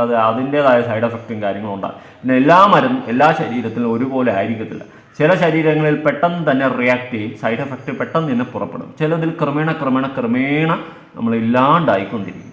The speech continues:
അതൊക്കെയാണ് സംഭവിക്കുന്നത്. അത്രേ ഉള്ളൂ. നമ്മൾ ലോജിക്ക് വെച്ചിട്ട് തിങ്ക് ചെയ്താൽ കിട്ടുന്ന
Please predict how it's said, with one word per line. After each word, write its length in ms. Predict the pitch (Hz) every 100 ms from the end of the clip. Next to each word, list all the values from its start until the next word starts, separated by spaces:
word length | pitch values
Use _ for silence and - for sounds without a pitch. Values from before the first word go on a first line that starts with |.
| -
അതൊക്കെയാണ് 360 | 143 151 147 160 156
സംഭവിക്കുന്നത്. 560 | 156 185 170 127 98 - - - -
അത്രേ 220 | - 175
ഉള്ളൂ. 140 | 180 175 139
നമ്മൾ 160 | 156 165 160 - - - - 135
ലോജിക്ക് 380 | 147 196 202 220 214
വെച്ചിട്ട് 240 | 170 180 170
തിങ്ക് 180 | 170 170
ചെയ്താൽ 180 | 165 160
കിട്ടുന്ന 320 | 135 143 143